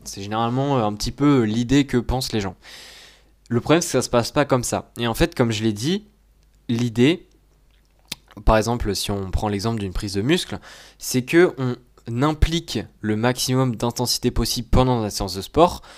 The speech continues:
de façon à ce que le stress mécanique sur nos muscles soit le plus gros possible,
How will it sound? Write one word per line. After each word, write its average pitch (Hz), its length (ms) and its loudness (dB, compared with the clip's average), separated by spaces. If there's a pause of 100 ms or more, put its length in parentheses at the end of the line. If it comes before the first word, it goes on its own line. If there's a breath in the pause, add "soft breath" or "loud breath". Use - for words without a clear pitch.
(260 loud breath)
de 117 80 0
façon 131 380 0
à 120 80 4
ce - 80 -6
que 131 280 0 (220 loud breath)
le 107 140 -4
stress - 400 -2
mécanique 127 460 0
sur 107 120 -2
nos 110 120 -2
muscles 117 280 -4
soit 113 380 -2
le 101 120 -6
plus 98 180 -14
gros 107 320 -6
possible, 170 440 -6